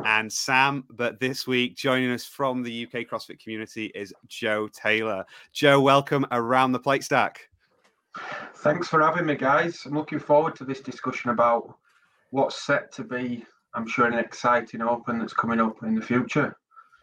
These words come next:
Speaker 1: Uh, hundred percent. I think it's exciting, um, because we're finally back in our affiliates, right? So many, I think all, I know Sam, Jason, and myself, like, all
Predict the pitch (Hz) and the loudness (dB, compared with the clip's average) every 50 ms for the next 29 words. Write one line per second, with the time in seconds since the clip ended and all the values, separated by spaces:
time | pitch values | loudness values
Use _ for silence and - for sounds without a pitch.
0 | - _ _ _ _ _ _ _ _ - - - _ _ - 95 95 95 92 95 | -20 _ _ _ _ _ _ _ _ -20 -20 -20 _ _ -4 -2 -2 0 -2 -2
1 | 113 131 139 123 123 - - - 127 123 113 - _ 123 147 156 151 - 175 160 | -2 -2 -2 -2 -4 -6 -2 -2 0 -2 -2 0 _ 4 4 4 4 0 -4 -2
2 | - 147 - - - 127 - - - - - 131 123 123 117 - 110 110 107 107 | -2 -4 -6 -6 -10 -12 -12 -10 -10 -4 0 2 2 2 2 0 -2 -4 -4 -6
3 | 104 101 _ _ _ _ _ - - 110 110 110 107 107 104 101 104 101 90 - | -10 -14 _ _ _ _ _ -8 -4 -2 0 2 2 0 -2 -4 -6 -10 -14 -16
4 | _ _ _ _ 123 123 - 143 123 110 123 113 - - 123 127 127 123 120 113 | _ _ _ _ -8 -6 -4 -6 -6 -4 -6 -6 -4 -4 -4 -4 -4 -6 -4 -2
5 | 123 117 113 - - 117 110 107 104 98 - - 104 104 104 104 98 98 95 - | -2 -2 -2 -4 -6 -6 -6 -6 -8 -12 -10 -8 -6 -6 -4 -4 -4 -4 -4 -6
6 | - - - - - - 110 123 135 - - - - - 98 104 113 117 - - | -10 -16 -20 -14 -10 -8 -8 -6 -6 -8 -10 -12 -8 -4 -2 0 0 -2 -2 -4
7 | - 123 113 110 110 117 123 127 127 127 123 - - 117 - 151 147 131 127 127 | -2 0 0 0 0 2 2 2 4 2 2 2 -2 -2 0 -2 0 2 2 2
8 | 135 139 131 - - - - 117 123 123 139 139 135 131 123 117 _ _ _ _ | 2 2 0 -4 -8 -8 -4 -2 -2 0 2 2 2 0 -2 -4 _ _ _ _
9 | - - - 143 127 123 127 123 123 120 110 104 - - 131 123 123 120 - 123 | -12 -4 0 2 4 4 4 2 0 -2 -6 -10 -6 -2 -2 -2 -2 -2 -4 -6
10 | 113 110 113 117 117 110 104 98 - - 110 110 110 107 101 - - 104 101 101 | -2 -2 -2 -2 -2 -4 -6 -6 -4 -4 -2 -2 -2 -2 -4 -4 -6 -6 -6 -4
11 | - 110 113 113 113 113 - | -2 0 2 2 2 0 -2